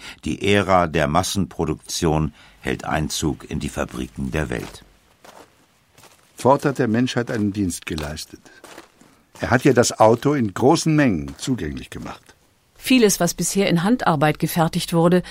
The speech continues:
Speaker 3: wird jetzt auch bei Bosch maschinell und am Fließband produziert. Denn der Taylorismus entwickelt sich schnell zum zwingenden Phänomen. Wer sich nicht anpasst, ist bald nicht mehr konkurrenzfähig. Unproblematisch ist das vor allem aus Sicht der Arbeiterschaft nicht.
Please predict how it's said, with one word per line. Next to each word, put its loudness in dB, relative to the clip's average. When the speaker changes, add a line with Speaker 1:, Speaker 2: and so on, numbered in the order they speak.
Speaker 3:
wird 4
jetzt 2
auch 2
bei 2
Bosch 0
maschinell 4
und 0
am 2
Fließband 0
produziert. 0
Denn 8
der 6
Taylorismus 4
entwickelt 0
sich -2
schnell 4
zum 2
zwingenden 6
Phänomen. 4
Wer 6
sich 2
nicht 2
anpasst, 2
ist -2
bald 4
nicht 4
mehr 4
konkurrenzfähig. 0
Unproblematisch 2
ist -8
das -2
vor 0
allem 2
aus -2
Sicht -4
der 2
Arbeiterschaft -2
nicht. 0